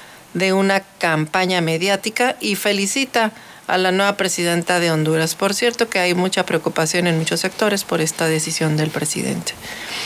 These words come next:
Y en el Excelsior, la, le cantan en la despedida a, la fotonota es la familia de don Vicente Fernández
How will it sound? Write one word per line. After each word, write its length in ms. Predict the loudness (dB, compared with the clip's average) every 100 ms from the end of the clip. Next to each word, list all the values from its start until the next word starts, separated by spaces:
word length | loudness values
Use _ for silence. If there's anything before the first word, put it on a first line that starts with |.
| -8 -10 -12 -16 -18 -18 -18 -4
Y 320 | 0 0 0 -4 -10 -2
en 320 | 0 2 0
el 180 | 0 0
Excelsior, 680 | 0 0 0 0 0 0 -2 -6 -20 -20 -20 -20 -20 -20 -20 -14 -6
la, 600 | 0 2 2 2 2 0 -6 -20 -20 -14 -2
le 160 | 0
cantan 560 | 0 2 2 2 2 2
en 180 | 0 2
la 100 | 2
despedida 760 | 2 0 0 0 2 2 2 0 -10 -20 -20 -20 -12 -2
a, 380 | 0 2 0 -2 -6
la 160 | -2 -2
fotonota 640 | -2 -2 0 0 0 0 2
es 340 | 0 -2 -6 -12 -6
la 160 | 0 0
familia 720 | 2 2 2 2 2 2 0
de 540 | 0 2 2 0 -2 -8 -18 -18 -8
don 260 | 0 4 4
Vicente 420 | 2 2 2 2
Fernández 760 | 0 2 2 2 2 2 0